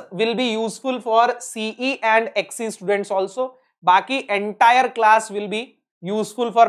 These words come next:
mechanical students, ओके? चलिए, and बेटा, if you don't want to miss my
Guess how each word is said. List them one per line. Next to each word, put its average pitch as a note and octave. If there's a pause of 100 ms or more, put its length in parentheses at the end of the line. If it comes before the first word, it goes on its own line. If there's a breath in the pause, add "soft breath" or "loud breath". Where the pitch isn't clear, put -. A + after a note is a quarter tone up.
mechanical D#3+
students, B2
ओके? F3 (520)
चलिए, F#3 (1160)
and C4+
बेटा, C#4+
if C4+
you C4+
don't C#4
want C4
to A#3
miss C4+
my B3+